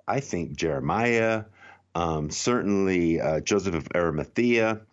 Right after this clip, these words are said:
Mary, um, the children of a very sacred father, all fled to Britain. And I think they were part of who was originally the original ruling families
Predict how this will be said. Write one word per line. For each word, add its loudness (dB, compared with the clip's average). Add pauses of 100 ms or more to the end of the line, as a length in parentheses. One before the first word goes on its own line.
(260)
Mary, 0 (200)
um, -4 (680)
the -4
children 0
of 0
a 0
very -2
sacred -2
father, 0 (720)
all 2
fled -4
to -2
Britain. -4 (380)
And -2
I 0
think -4
they 2
were 2 (320)
part 0
of -2
who 0
was 2
originally 0
the 0
original 0
ruling 2
families -2